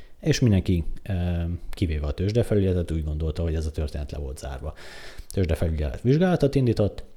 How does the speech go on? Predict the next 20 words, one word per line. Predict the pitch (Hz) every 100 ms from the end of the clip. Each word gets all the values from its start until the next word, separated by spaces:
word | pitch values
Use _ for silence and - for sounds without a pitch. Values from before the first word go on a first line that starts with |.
| -
és | 92 -
most, | 98 82 - - - -
ö, | 107 90
a | 80 64 92 85 80 76
tegnap | 90 82 76
késő | 85 - 82
este, | 82 - 82 80 - - -
ö, | 92 82 82 80
jelentette | 80 85 85 78 76 82
be, | 127 160 - - - - -
magyar | 78 78 76
idő | 73 78
szerint | - 80
késő | 78 80 -
este | 78 -
nyilván, | 82 85 101 120 - - - - - - -
hogy, | - - 98 92 85 92
ö, | 90 90 - - - -
perbe | 85 76
fogja | 76 82 78 78